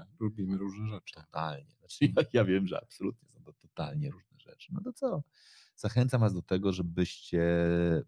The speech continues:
Speaker 2: przesłuchali, żebyście zaprosili znajomych do tego, żeby też, e, słuchali.
Speaker 1: A mogę jeszcze coś,
Speaker 2: A
Speaker 1: czy
Speaker 2: ty
Speaker 1: nie?
Speaker 2: możesz wszystko.
Speaker 1: E, bo wiesz co, przypomniało mi się, że,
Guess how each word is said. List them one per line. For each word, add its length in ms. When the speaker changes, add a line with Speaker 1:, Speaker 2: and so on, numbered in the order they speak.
Speaker 2:
przesłuchali, 680
żebyście 340
zaprosili 680
znajomych 640
do 100
tego, 240
żeby 180
też, 400
e, 160
słuchali. 760
Speaker 1:
A 80
mogę 200
jeszcze 220
coś, 400
Speaker 2:
A 100
Speaker 1:
czy 80
Speaker 2:
ty 80
Speaker 1:
nie? 60
Speaker 2:
możesz 220
wszystko. 520
Speaker 1:
E, 460
bo 720
wiesz 140
co, 320
przypomniało 600
mi 160
się, 300
że, 760